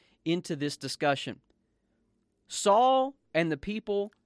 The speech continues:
had no problem doing the obvious.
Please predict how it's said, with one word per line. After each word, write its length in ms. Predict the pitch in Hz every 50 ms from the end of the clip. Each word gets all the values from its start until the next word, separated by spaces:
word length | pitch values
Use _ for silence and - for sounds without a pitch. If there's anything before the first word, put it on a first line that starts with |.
| _ _ _
had 280 | - 165 160 151 131
no 300 | 135 139 151 160 180 208
problem 540 | 196 - 196 180 175 170 156 160 160 151 139
doing 320 | 127 123 143 151 151 139 131
the 120 | 127 -
obvious. 640 | - 113 117 110 107 110 101 - - - - - -